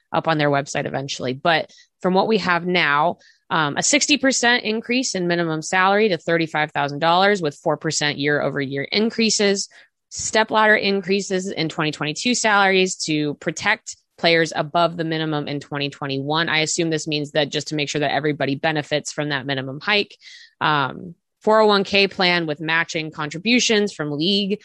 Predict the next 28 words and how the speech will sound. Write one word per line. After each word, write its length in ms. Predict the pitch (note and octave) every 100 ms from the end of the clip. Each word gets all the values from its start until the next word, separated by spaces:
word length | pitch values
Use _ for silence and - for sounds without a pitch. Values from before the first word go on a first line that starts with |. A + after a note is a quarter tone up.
| - _ -
commencing 540 | F3 F3+ E3+ F#3 E3+
in 200 | C3 D#3
twenty 280 | - E3 E3
twenty-three 400 | - D#3 D3+ D3+
minimum 400 | D3+ D3+ C#3+ C#3+
stand-, 580 | - D#3+ D#3+ F3+ E3+ E3+
I 80 |
think 180 | F3 F#3
they 140 | - A3+
<laughs> 20 |
missed 200 | C4 E4+
some 140 | C#4
bullets 300 | G3+ G3+ F#3
here, 100 | F3
but, 240 | D#3+ E3+ - - -
uh, 460 | G3 F#3+ F3+ D#3+ - _ _ _ _ - G#3+
four 180 | C4
oh 40 | C#4+
one 160 | C4+
K 160 | A#3+ A3+
plan 380 | G#3+ G3+ G3 F#3+
with 180 | F3 - -
matching 380 | F#3 F3+ F3+ F#3+
contributions 560 | F3+ E3+ E3+ D3+ D3+ C#3+
from 160 | D#3+
league, 400 | F3+ F3 D#3+ E3 - _ -
and 180 | F3
then, 380 | F3 D#3+ D3+ C#3